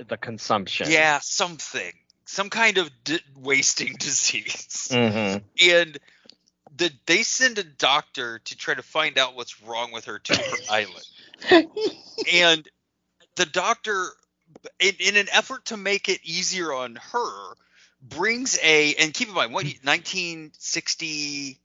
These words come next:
Speaker 1: Nineteen sixty-eight.
Speaker 2: Sixty-eight, brings in a, a, a portable x-ray machine, and he's explaining the portable x-ray machine. She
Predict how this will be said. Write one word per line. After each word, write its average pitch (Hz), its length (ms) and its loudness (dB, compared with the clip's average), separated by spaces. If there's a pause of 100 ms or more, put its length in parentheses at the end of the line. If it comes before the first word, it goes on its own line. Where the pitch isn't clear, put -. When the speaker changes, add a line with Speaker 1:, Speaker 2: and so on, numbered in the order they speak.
Speaker 1:
Nineteen 131 300 0
sixty-eight. 107 580 -2 (320)
Speaker 2:
Sixty-eight, 151 640 -2 (480)
brings 196 440 -2
in 196 340 4
a, 127 400 2
a, 110 240 0
a - 100 -2
portable 185 560 -6
x-ray 131 380 -4
machine, 104 400 -10 (160)
and 123 80 -12
he's 214 320 -2
explaining 180 720 0
the 147 80 -6
portable 147 460 -6
x-ray 127 340 0
machine. 107 320 -10
She 214 400 -6